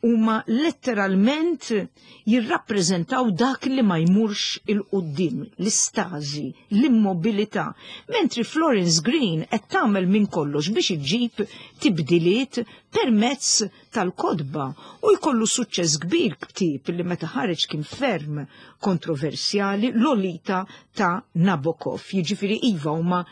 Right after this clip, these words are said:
ferm differenti għaliex jew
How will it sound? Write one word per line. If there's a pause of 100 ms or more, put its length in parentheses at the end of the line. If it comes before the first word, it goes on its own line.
ferm
differenti
għaliex (460)
jew